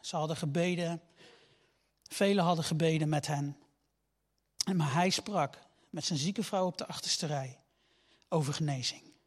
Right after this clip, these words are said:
En het was een van de diensten dat God bijzonder krachtig werkte. Ik mocht bidden voor een meneer die kwam met twee verbrijzelde enkels en een kapotte knieschijf. En God genas hem volkomen.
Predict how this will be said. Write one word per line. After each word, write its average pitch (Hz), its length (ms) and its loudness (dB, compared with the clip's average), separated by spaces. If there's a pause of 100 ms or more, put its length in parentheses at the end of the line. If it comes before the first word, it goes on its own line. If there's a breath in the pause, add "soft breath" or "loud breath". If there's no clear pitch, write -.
(1800 loud breath)
En 160 80 -2
het 185 80 2
was 240 180 2
een 294 140 6
van 214 140 4
de 190 100 6
diensten 214 380 4
dat 185 160 2
God 180 240 -2
bijzonder 190 400 4
krachtig - 400 -2
werkte. 143 460 0 (1400 soft breath)
Ik 196 100 0
mocht 160 180 0
bidden 214 200 8
voor 180 180 2
een 165 80 2
meneer 175 400 0
die 156 100 0
kwam 190 320 0 (760 soft breath)
met 196 120 -6
twee 196 240 4
verbrijzelde 190 580 6
enkels 165 760 -2
en 160 140 -2
een 151 340 -2
kapotte - 340 -6
knieschijf. 156 520 0
En 165 160 -4
God - 420 -2
genas - 360 0
hem 156 260 0
volkomen. 151 640 -2